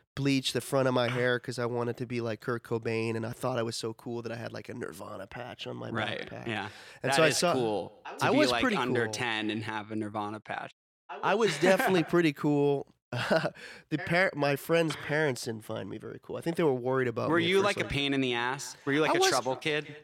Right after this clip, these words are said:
Speaker 1: I wasn't really a pain in the ass, but I think they saw me and they were like,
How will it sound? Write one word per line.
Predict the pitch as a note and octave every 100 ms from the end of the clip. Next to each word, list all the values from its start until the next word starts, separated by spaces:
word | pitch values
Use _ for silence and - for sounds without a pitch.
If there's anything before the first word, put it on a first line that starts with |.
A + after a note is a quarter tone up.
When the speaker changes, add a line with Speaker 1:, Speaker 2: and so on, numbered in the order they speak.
| - -
Speaker 1:
I | D4+
wasn't | F4+ E4 D4+
really | G#3+ A#3 A#3+ G#3+
a |
pain | D#3+ F#3 F3
in | D#3+
the | C3+
ass, | C#3 C#3+
but | -
I | B2+
think | - D3+ -
they | B2
saw | - - C3+ C3+
me | C3 A#2+
and | A#2+
they |
were | A#2
like, | A#2 A2+